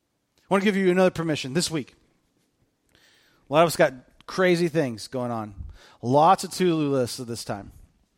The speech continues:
Lots of parties, lots of different stuff. You know who else will take your money? Domino's will take your money.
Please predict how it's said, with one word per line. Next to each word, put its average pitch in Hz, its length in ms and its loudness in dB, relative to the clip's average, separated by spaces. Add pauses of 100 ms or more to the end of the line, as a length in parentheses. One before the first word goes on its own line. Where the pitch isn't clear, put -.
(560)
Lots 170 260 2
of 185 60 -8
parties, 170 480 2
lots 165 160 0
of 165 140 -2 (320)
different 160 260 -6
stuff. - 400 -6 (1600)
You 165 120 0
know 151 80 0
who 165 100 4
else 165 160 2
will 147 80 -12
take 170 180 -2
your 165 100 -6
money? 165 260 -4 (680)
Domino's 120 440 -6
will 107 80 -16
take 101 160 -14
your 101 80 -14
money. 101 240 -18